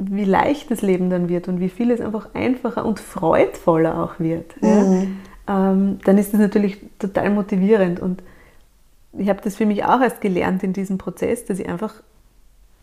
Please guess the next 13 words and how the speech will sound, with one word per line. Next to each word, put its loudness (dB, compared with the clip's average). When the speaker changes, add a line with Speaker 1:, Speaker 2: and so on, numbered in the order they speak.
Speaker 1:
sagen 2
darf, 2
„Du, 0
jetzt -6
wär -2
super, -2
wenn -2
du -2
mir 4
einkaufen 4
gehen 2
würdest 0
oder 0